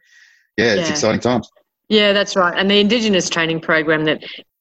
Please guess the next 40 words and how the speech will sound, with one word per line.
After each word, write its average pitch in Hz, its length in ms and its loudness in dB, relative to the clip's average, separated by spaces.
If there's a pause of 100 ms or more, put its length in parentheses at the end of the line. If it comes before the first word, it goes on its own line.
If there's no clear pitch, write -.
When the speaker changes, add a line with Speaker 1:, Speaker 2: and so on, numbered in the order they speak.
(120)
Speaker 2:
getting 175 220 2
involved 160 480 2
in 160 160 2
is 160 260 0
gonna 165 140 0
be 156 140 -2
awesome 175 380 2
for - 320 -2
each 190 200 0
of 165 80 0
the 160 60 -2
communities 156 440 0
along 151 280 2
the 151 100 2
Outback 143 340 -4
Way. 147 260 0
So 156 280 -2 (320)
it's 180 160 -2
gonna 214 160 -2
be 180 100 2
a 160 60 0
great 151 240 -2
solution, 143 480 0 (320)
really 160 180 2
great 147 320 0
initiative. 147 540 -2
So, 147 340 -4 (340)
yeah, 247 100 4
well, 233 100 4
thank 311 240 0
you 294 80 4
very 254 180 2
much 247 180 -2
for 240 60 -4
your 208 40 -8
time, 214 300 0
Anthony. 208 300 0
Really 226 220 4
appreciate 226 400 0
it. 392 100 -4